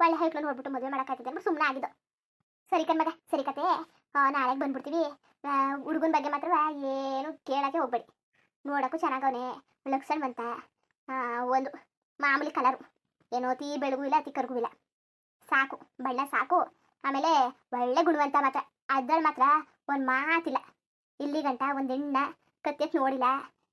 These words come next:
ಬೀಡಿ ಸಿಗರೇಟು ಅಂದ್ರೆ ಗೊತ್ತಿಲ್ಲ ಗಂಡಿಗೆ, ಬಾರಿ ಒಳ್ಳೆ ಮನ್ಸ. ಅದ್ರ ಬಗ್ಗೆ ಮಾತ್ರ ಹೇಳ್ತಾ ಇಲ್ವಾ? ಸೀತಾ ಯಾವ ಸೀತ್ವಾ? ಅದ್ಕಿಂತ ಭಾರಿ ಒಳ್ಳೆನು ಅವ್ನು, ಅವನಲ್ಲ ಭಾರಿ ಒಳ್ಳೆ ಮನ್ಸ. ಹುಡ್ಗ.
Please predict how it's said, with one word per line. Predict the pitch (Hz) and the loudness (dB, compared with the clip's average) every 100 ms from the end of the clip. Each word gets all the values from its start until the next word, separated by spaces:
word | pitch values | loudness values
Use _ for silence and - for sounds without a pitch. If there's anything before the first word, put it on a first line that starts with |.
| - | -10
ಬೀಡಿ | 294 302 285 | -6 -6 -6
ಸಿಗರೇಟು | 294 269 269 262 | -6 -4 2 4
ಅಂದ್ರೆ | 311 | 4
ಗೊತ್ತಿಲ್ಲ | 269 262 285 262 | 2 0 0 2
ಗಂಡಿಗೆ, | 254 262 262 262 247 - _ - | 2 0 2 2 2 -2 _ 0
ಬಾರಿ | 254 247 285 | 2 2 2
ಒಳ್ಳೆ | 240 254 | 0 -2
ಮನ್ಸ. | 254 - 240 - _ _ - | -4 -4 -4 -4 _ _ -6
ಅದ್ರ | 240 285 | -4 2
ಬಗ್ಗೆ | 302 311 | 2 4
ಮಾತ್ರ | 311 277 311 294 | 2 4 4 2
ಹೇಳ್ತಾ | 294 311 320 | 4 2 4
ಇಲ್ವಾ? | 302 294 311 | 2 6 4
ಸೀತಾ | 294 302 294 330 | 4 -2 2 4
ಯಾವ | 269 294 | 6 4
ಸೀತ್ವಾ? | - 311 247 277 320 330 - _ | 2 -2 2 4 4 2 -8 _
ಅದ್ಕಿಂತ | 247 - 311 320 | 0 0 0 0
ಭಾರಿ | 277 285 302 359 | 2 2 4 6
ಒಳ್ಳೆನು | 285 311 320 - - - - - - _ 285 | 4 2 -2 -10 -20 -20 -20 -20 -20 _ -2
ಅವ್ನು, | 277 | 0
ಅವನಲ್ಲ | 277 302 311 381 311 | 2 4 6 8 6
ಭಾರಿ | 294 269 277 | 4 4 4
ಒಳ್ಳೆ | 285 262 | 4 2
ಮನ್ಸ. | 269 285 - - _ _ _ _ 277 269 | 0 -2 -6 -12 _ _ _ _ -8 -4
ಹುಡ್ಗ. | 277 | -2